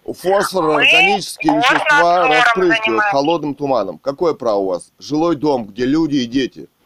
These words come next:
Speaker 1: Вы знаете, что необратимое изменение мозга от хлорперифоса, нет? Вы знаете, что отёк лёгких от него? Что это фумигант? Не знаете?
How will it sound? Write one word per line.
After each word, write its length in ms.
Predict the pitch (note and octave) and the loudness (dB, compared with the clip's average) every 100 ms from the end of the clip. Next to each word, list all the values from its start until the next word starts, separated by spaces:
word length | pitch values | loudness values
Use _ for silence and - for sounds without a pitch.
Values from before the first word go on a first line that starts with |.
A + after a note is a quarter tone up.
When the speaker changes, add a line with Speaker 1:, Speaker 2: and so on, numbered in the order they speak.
| _ _ _ _ - | _ _ _ _ -8
Speaker 1:
Вы 120 | C#3 | -6
знаете, 360 | D3 G#3+ A3 E3+ | -2 -2 -2 -6
что 180 | - | -4
необратимое 580 | D3 C#3 D3+ D#3+ E3 C#3 | -4 -2 -2 -2 -2 -2
изменение 420 | B2 C3+ C#3 C3 C3+ | -2 -2 -2 -2 -2
мозга 420 | D3+ C3 F#2 F#2+ | -2 -2 -2 -6
от 80 | F#2 | -6
хлорперифоса, 800 | A#2 A2 - A#2 A2+ G2 D#2+ E2 | -4 -6 -4 -8 -6 -8 -10 -10
нет? 180 | B2+ D#3+ _ - - - _ _ _ _ _ - | -12 -12 _ -20 -20 -20 _ _ _ _ _ -6
Вы 120 | C#3+ | -2
знаете, 360 | E3+ A#3+ A#3 F#3 | 0 0 -2 -4
что 180 | - | 0
отёк 340 | D#3+ E3 D#3+ - | 0 0 -2 -2
лёгких 460 | E3+ D#3+ C3 A2 G#2 | 0 0 -2 -8 -10
от 140 | F#2 | -8
него? 360 | G#2 F#2 D2+ C#2 _ _ _ | -6 -6 -6 -12 _ _ _
Что 160 | - C#3+ | -6 -4
это 140 | B2+ | -4
фумигант? 600 | C3 C#3 D3 C3+ G2+ E2 _ _ _ _ _ _ _ - | -4 -2 -2 0 -2 -4 _ _ _ _ _ _ _ -16
Не 120 | A#2 | -8
знаете? 580 | C3 A3 A3+ G#2 D#2+ | -4 -2 -4 -6 -10